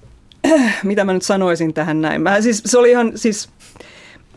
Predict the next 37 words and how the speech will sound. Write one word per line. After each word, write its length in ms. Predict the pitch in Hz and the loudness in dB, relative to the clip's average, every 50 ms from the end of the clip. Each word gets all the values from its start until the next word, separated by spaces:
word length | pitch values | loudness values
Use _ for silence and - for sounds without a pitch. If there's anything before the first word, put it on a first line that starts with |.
| - _ _ _ - - - - | -20 _ _ _ -20 -14 -6 -2
Mä, 180 | 214 214 185 | 0 0 2
mä 100 | 226 240 240 | 2 4 4
oon 100 | 254 262 | 4 4
miettinyt 420 | 277 269 240 240 - 208 208 202 | 2 2 0 -2 -2 -2 -2 -2
tätä 200 | - 180 - 196 | -4 -2 -2 -2
nyt 120 | 190 196 - | -2 -2 -4
tässä, 200 | - 202 196 - - | -4 -6 -6 -6 -12
mä 280 | 202 - - 202 185 185 | -10 -6 -4 -2 0 2
eilen 320 | 208 208 190 180 175 170 | 2 0 0 0 -2 -2
juttelin 360 | 170 185 180 - 175 160 165 | -4 -4 -4 -4 -4 -4 -2
kavereitten 500 | - 196 180 170 139 139 - - 151 143 | -2 -2 -2 0 -2 -2 -4 -4 -8 -4
kanssa 200 | - 160 165 - | -4 -4 -4 -4
tästä 180 | 165 160 - 190 | -8 -6 -4 -2
enemmänkin, 480 | 180 180 165 156 156 151 160 - 160 | -2 -2 -2 -2 -2 -4 -6 -4 -4
ja 100 | 156 147 | -4 -4
tota, 240 | - 151 151 - 156 | -4 -4 -6 -6 -6
no 100 | 156 156 | -6 -6
niin, 100 | 160 156 | -6 -6
mulla 220 | 160 160 160 160 - - - - - | -6 -6 -8 -8 -10 -14 -14 -6 -4
pari 260 | 226 233 220 196 185 | -2 0 0 0 0
asiaa 360 | 185 185 - 180 165 160 160 | 0 -2 -2 -4 -4 -4 -4
tälle 260 | - 160 160 156 160 | -4 -4 -2 -2 -2
jotenkin 280 | 165 160 165 160 156 156 | -2 -2 -4 -4 -4 -4
niinku 120 | 160 160 | -6 -6
selkeytyi 640 | 151 - - 180 180 170 - - 175 165 156 - 156 | -6 -4 -2 -2 -2 -2 -4 -4 -4 -4 -4 -6 -6
tässä 360 | - - - - - - - | -6 -6 -8 -8 -10 -12 -10
näin 240 | - - - - - | -10 -8 -8 -10 -10
sillä 240 | - - - - - | -10 -10 -10 -8 -8
lailla, 340 | - - - - - - - | -6 -6 -6 -6 -6 -6 -8
että 260 | 185 - - - - - | -8 -8 -6 -6 -4 -2
et, 160 | 180 170 - - - - - - - - - - - | -4 -4 -4 -8 -20 -20 -20 -20 -20 -20 -20 -18 -10
siis 160 | - 185 170 | -8 -8 -6
Kepler 480 | - - 220 214 214 185 170 170 - - - - _ _ _ _ _ _ _ _ _ _ - - | -2 -2 -2 0 0 0 0 0 -2 -4 -8 -16 _ _ _ _ _ _ _ _ _ _ -6 -4
lähetettiin 600 | 185 185 175 185 170 - 156 - - 156 156 147 | -2 -2 -2 -2 -4 -4 -6 -4 -4 -4 -2 -2
avaruuteen 480 | 151 147 135 - 131 143 - 147 156 | -2 -2 -2 -4 -4 -6 -6 -6 -4
kaksituhatta 560 | - 160 156 - - - 156 - - - - | -4 -6 -6 -6 -8 -8 -8 -8 -6 -6 -6
yhdeksän. 540 | 107 - 160 - - - - - - - 202 | -4 -4 -6 -6 -8 -8 -10 -12 -10 -12 -14